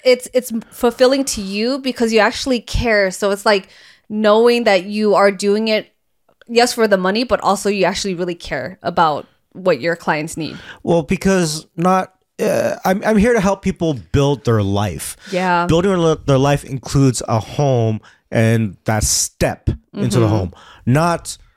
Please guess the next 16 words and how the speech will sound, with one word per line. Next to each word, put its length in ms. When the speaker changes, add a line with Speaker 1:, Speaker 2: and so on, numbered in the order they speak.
Speaker 2:
build 240
their 140
life 340
with 140
a 40
dream 520
home 580
and 380
then 200
that's 360
it. 280
And 180
then 160
they 100
struggle, 800
they're, 380